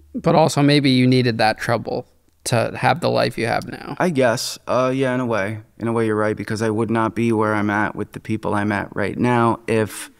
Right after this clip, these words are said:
Speaker 2: those things did not happen the way that it happened.
Speaker 1: What's your next plans? What do you, what do you, what do you, what's, like, the five-year plan?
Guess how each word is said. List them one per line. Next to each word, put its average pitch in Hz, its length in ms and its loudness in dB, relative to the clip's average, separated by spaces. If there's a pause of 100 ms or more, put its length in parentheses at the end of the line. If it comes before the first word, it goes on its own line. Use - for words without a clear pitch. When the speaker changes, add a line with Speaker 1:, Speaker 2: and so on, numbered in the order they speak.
(420)
Speaker 2:
those 101 260 -2
things 107 560 0
did 104 180 -2
not 101 180 0
happen 98 280 -2
the 101 80 0
way 98 160 -2
that - 140 -6
it - 80 -14
happened. - 340 -18 (120)
Speaker 1:
What's 143 380 2
your 147 120 4
next 123 400 0 (200)
plans? 123 640 -2 (180)
What 151 140 0
do 131 60 2
you, 127 80 0
what 143 180 2
do 135 60 4
you, 120 320 0
what 170 180 2
do 135 40 6
you, 131 140 4
what's, 139 340 0
like, 127 240 0
the 123 80 0
five-year 113 540 2
plan? - 500 -8